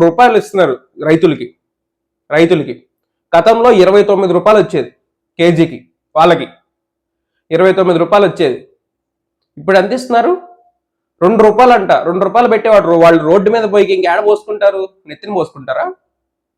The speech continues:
రెండు రూపాయలు ఏంటి మాస్టారు? చెప్పాలి నాదెండ్ల మనోహర్ గారు, అచ్చెన్నాయుడు గారు దీనికి సమాధానం చెప్పాలి. రెండు రూపాయలు అంట. మేము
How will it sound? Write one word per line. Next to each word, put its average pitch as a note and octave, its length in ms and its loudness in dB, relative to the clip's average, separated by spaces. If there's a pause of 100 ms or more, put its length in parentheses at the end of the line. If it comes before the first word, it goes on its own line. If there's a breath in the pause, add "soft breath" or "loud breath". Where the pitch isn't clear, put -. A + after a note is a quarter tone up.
(1120)
రెండు F3 180 4
రూపాయలు A#3 260 2
ఏంటి A3 160 -2
మాస్టారు? E3+ 380 0 (640)
చెప్పాలి F#3 320 0
నాదెండ్ల G3+ 320 0
మనోహర్ F#3 340 0
గారు, F3+ 220 0
అచ్చెన్నాయుడు E3+ 480 -6
గారు E3 160 -6
దీనికి D#3 200 -10
సమాధానం E3 400 -8
చెప్పాలి. A#2+ 280 -16 (1200)
రెండు F#3 200 0
రూపాయలు G3+ 260 4
అంట. D3 140 -4 (1400)
మేము A3+ 260 2